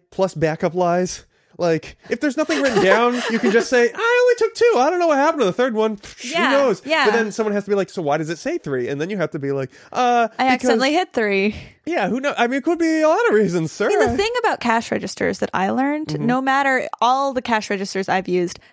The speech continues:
Speaker 2: none of them actually add up at the end of the day.
Speaker 1: Really?
Speaker 2: Nope.
Speaker 1: There's, yeah, I feel like I've, there's always a couple of pennies off or something is what I
Speaker 2: Yeah,
Speaker 1: hear.
Speaker 2: yeah.
Speaker 1: But, like, pennies, that's not even real money.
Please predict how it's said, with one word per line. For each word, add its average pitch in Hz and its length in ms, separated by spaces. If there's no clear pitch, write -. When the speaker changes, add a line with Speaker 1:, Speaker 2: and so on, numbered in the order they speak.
Speaker 2:
none 226 200
of 226 100
them 214 120
actually 190 320
add - 220
up - 100
at - 120
the - 100
end - 100
of - 80
the - 60
day. - 400
Speaker 1:
Really? 160 480
Speaker 2:
Nope. 240 400
Speaker 1:
There's, 220 200
yeah, 294 300
I 254 80
feel 453 240
like 415 160
I've, 202 380
there's 233 160
always 247 520
a 160 80
couple 214 260
of 139 80
pennies 233 380
off 240 240
or 247 80
something 240 420
is 208 120
what 302 100
I - 20
Speaker 2:
Yeah, 233 260
Speaker 1:
hear. 233 180
Speaker 2:
yeah. 208 340
Speaker 1:
But, 220 120
like, 226 200
pennies, 254 580
that's 269 140
not 294 100
even 254 140
real 233 140
money. 220 300